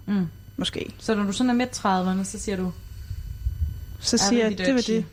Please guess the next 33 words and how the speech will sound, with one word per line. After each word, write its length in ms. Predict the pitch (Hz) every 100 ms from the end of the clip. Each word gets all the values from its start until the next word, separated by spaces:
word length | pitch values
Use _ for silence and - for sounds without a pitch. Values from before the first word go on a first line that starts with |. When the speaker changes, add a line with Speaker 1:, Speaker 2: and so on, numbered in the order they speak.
| - - -
Speaker 2:
Jeg 100 | 240
tror 240 | - - 269
heller 200 | 262 247
ikke, 800 | 233 247 - 269 254 214 190 180
øh, 80 | 165 - - -
altså, 180 | 233 -
jeg 80 | 233
tror 160 | -
heller 180 | 262 254
ikke, 140 | 247 240
mennesket 400 | 226 226 - 247
er 40 | -
bygget 360 | - 233 262 285
til, 360 | - 233 226 226 - - - - -
hvis 140 | 214
der 80 | -
nu 160 | 208 208
er 100 | 196
sådan 200 | - 196
en 100 | 185
ting. 280 | - 190 - - - - - - - - - -
Øh, 80 | 196 123 117 -
jeg 120 | 208
tror 140 | - 214
ikke, 160 | 214
mennesket 400 | 208 208 - 240
er 40 | 208 -
bygget 380 | - 202 240 233
til, 200 | - 202
øh, 540 | 202 180 180 - - 202
det 100 | 214
der 120 | 202 202 -
byliv. 460 | - 254 262 220